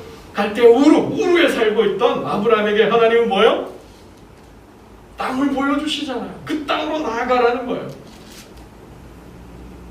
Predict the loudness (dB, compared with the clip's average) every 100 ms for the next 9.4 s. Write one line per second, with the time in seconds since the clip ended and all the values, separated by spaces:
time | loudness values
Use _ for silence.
0 | -14 -12 -8 -6 -6 -4 -2 -2 -2 -6
1 | -12 -18 -20 -20 -20 -20 -20 -20 -20 -20
2 | -20 -20 -18 -20 -20 -12 -4 -2 0 0
3 | 0 0 -2 -2 -2 -2 0 2 2 -2
4 | -4 -10 -18 -20 -20 -20 -10 -4 0 2
5 | 2 2 -2 -8 -16 -20 -20 -6 0 0
6 | 0 -4 -8 -14 -18 -20 -20 -20 -20 -20
7 | -20 -20 -20 -20 -16 -4 -2 2 4 4
8 | 4 2 2 2 4 4 4 4 0 0
9 | 0 -4 -8 -12